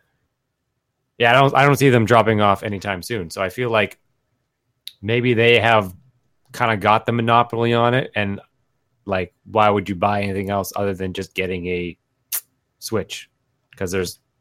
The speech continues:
definitely all the Bethesda games going on to it, which are long, lengthy games that you can play on that. Uh, plus, they have their Marvel, or not Marvel, their Mario and, uh, L-,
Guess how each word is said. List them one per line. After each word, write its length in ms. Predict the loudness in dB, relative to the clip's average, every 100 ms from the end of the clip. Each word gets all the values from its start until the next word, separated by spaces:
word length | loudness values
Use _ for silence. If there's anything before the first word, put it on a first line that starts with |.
| _
definitely 580 | -4 -2 -2 -2 -2 -4 _ _ _
all 200 | -2 0
the 80 | 0
Bethesda 520 | -4 -2 -2 -2 -6
games 320 | -4 -4 -4 -6
going 280 | -4 -2
on 160 | -2 -4
to 120 | -4
it, 60 | -4
which 200 | -6 -8
are 280 | -10 -10 -12 _ _ _ _ _ -2
long, 540 | 4 6 6 2 -2 _
lengthy 380 | 0 0 -2 -4
games 460 | -2 -2 -2 -4
that 120 | -6 -6
you 120 | -8
can 220 | -10 -12
play 280 | -4 0 2
on 180 | 0 -2
that. 300 | -4 -6 -8 _ _ _ _ _ _
Uh, 240 | -6 -4 -4
plus, 260 | -4 -4
they 120 | -2 -2
have 300 | 0 0 0
their 640 | 0 2 2 2 0 -2 _ _ _ _ _ _ _ _ _ _ _
Marvel, 640 | 2 4 6 4 4 4 2
or 300 | 0 0 0
not 160 | -2
Marvel, 400 | -4 -4 -4 -10 -4
their 460 | 0 2 0 -2 -4
Mario 540 | 2 4 6 4 4
and, 460 | 2 0 -4 -6 -8 -4
uh, 380 | -2 0 -2 -6 _ _ _ _ -14
L-, 160 | -14